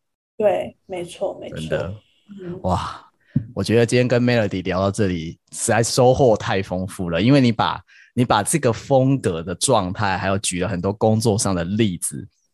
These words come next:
Speaker 2: 我觉得很有画面啊，我自己觉得很有画面。<laughs> 对啊。对，而且因为刚好你有一个很切身的过去的那个工作上的经验，好，
Speaker 1: 嗯。
Speaker 2: 然后让，然后再加上现在这个工作的经验，就很充分的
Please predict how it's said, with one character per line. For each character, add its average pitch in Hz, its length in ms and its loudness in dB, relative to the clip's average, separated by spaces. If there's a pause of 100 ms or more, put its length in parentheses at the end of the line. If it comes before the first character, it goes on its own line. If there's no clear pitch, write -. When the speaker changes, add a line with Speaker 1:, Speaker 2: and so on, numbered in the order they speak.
(140)
Speaker 2:
我 95 140 0
觉 107 120 2
得 110 140 4
很 120 160 4
有 127 140 6
画 113 280 2
面 95 300 0
啊， 78 80 -8
我 92 80 -6
自 120 100 -6
己 104 80 2
觉 90 120 0
得 90 100 2
很 - 140 4
有 87 120 0
画 90 240 2
面。 92 260 -2 (100)
<laughs> 131 120 0
对 123 380 2 (100)
啊。 113 220 -2 (1300)
对， 110 240 2
而 113 100 2
且 147 140 4
因 175 140 4
为 180 80 4
刚 160 180 0
好 123 100 0
你 98 120 -6
有 110 200 0
一 101 120 -4
个 104 120 -2
很 90 140 -6
切 110 300 0
身 104 200 0
的 101 220 0
过 117 180 4
去 104 300 -2
的 85 140 -4
那 92 100 -2
个 87 80 -4
工 107 260 0
作 101 160 0
上 92 200 0
的 87 100 -4
经 92 380 -2
验， 95 260 0 (360)
好， - 160 -2
Speaker 1:
嗯。 233 180 8
Speaker 2:
然 196 120 0
后 104 200 2
让， 107 340 2
然 104 100 0
后 120 60 4
再 131 100 4
加 123 120 2
上 123 100 2
现 123 340 2
在 104 160 0
这 95 120 -6
个 87 80 -8
工 95 200 -4
作 92 200 0
的 - 40 -8
经 87 240 -2
验， 87 220 -4 (640)
就 101 380 2
很 92 200 -2
充 117 280 2
分 110 280 0
的 87 360 -4